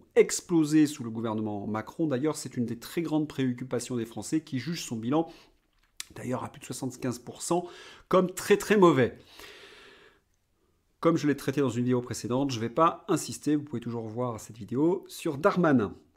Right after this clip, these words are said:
Alors, je vais vous parler d'un, d'une information qui est passée inaperçue, qui pour moi traduit l'état d'effondrement de la France, puisque Macron voulait préparer l'avenir de nos enfants et de nos petits-enfants.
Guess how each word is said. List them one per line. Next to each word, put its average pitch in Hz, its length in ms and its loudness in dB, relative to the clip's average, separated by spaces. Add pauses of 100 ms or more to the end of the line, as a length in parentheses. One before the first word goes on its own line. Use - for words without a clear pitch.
(580)
Alors, 220 400 4
je 165 100 -4
vais 247 80 2
vous 262 140 4
parler 233 500 4
d'un, 123 800 0 (1400)
d'une 165 120 -4
information 190 540 0
qui 170 140 -4
est 143 40 4
passée 170 300 -2
inaperçue, 156 520 -4
qui - 180 -14
pour 160 340 -10
moi 156 400 0
traduit 160 560 -6
l'état 160 400 2
d'effondrement 165 800 0
de 147 60 2
la 117 100 0
France, - 580 -16 (400)
puisque 139 260 -4
Macron 147 600 0 (120)
voulait 131 180 -4
préparer 139 560 -2
l'avenir 127 500 -2 (560)
de 117 80 -4
nos 127 220 2
enfants 135 260 -2
et 175 80 2
de 139 60 2
nos 135 100 2
petits-enfants. 151 720 -6